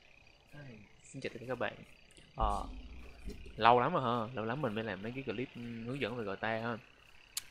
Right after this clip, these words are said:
Thì trước đó có một số người là kêu mình làm về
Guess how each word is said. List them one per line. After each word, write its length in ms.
Thì 320
trước 120
đó 220
có 120
một 140
số 180
người 280
là 140
kêu 300
mình 320
làm 360
về 260